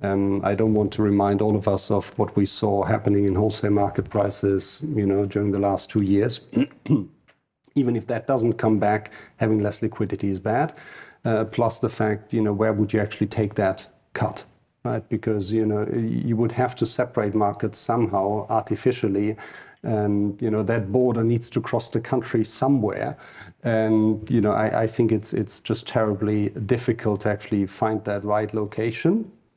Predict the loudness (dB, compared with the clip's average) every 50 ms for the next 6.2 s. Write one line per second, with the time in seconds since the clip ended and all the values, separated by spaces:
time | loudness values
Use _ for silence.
0 | _ -8 -8 -8 -6 -8 -10 -4 0 2 2 2 2 2 0 -2 0 0 0 0
1 | -2 -4 -6 -12 -14 -14 -14 -14 -16 -18 -12 -6 -2 0 0 0 0 -2 0 2
2 | 0 0 0 0 0 0 2 2 2 2 0 0 -2 -4 -2 0 2 4 4 4
3 | 2 2 0 0 2 2 0 2 2 2 2 2 2 2 0 -2 -2 -2 -2 -4
4 | -6 -4 -4 -4 -4 -4 -6 -12 _ _ _ _ _ _ -4 -2 -2 0 0 0
5 | -2 -2 0 0 0 0 0 0 -2 -2 0 0 0 2 2 2 2 2 0 0
6 | -2 -6 -6